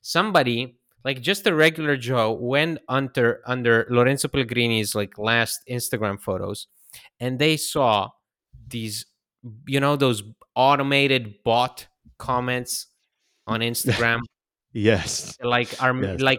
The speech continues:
Speaker 1: you know, are sent out by these anonymous, uh,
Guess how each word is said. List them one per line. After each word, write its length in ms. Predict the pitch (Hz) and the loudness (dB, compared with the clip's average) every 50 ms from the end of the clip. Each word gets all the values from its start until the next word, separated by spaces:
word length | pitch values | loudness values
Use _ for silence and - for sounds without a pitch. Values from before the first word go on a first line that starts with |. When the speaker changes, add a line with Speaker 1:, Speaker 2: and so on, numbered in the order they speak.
| - 135 | -2 -4
Speaker 1:
you 140 | 135 143 135 | -2 -2 0
know, 140 | 131 127 127 | 2 2 2
are 220 | 127 123 127 127 | 4 4 4 2
sent 360 | 123 - - - 143 135 127 - | 2 0 0 0 -2 -2 0 0
out 300 | 135 127 131 117 113 113 | 0 2 0 0 0 0
by 140 | 120 120 113 | 0 0 0
these 300 | 113 117 110 107 - - _ _ _ _ - | -2 -6 -8 -8 -12 -16 _ _ _ _ -14
anonymous, 880 | - 123 123 123 123 127 135 131 131 123 123 120 113 - - - - - _ _ _ _ _ _ _ _ _ | -10 -8 -4 -2 0 0 0 0 0 0 0 -2 -2 -2 -4 -8 -10 -12 _ _ _ _ _ _ _ _ _
uh, 760 | 104 104 104 104 101 98 98 98 98 95 92 92 90 90 87 | -10 -8 -8 -6 -6 -6 -6 -8 -8 -10 -10 -12 -14 -16 -18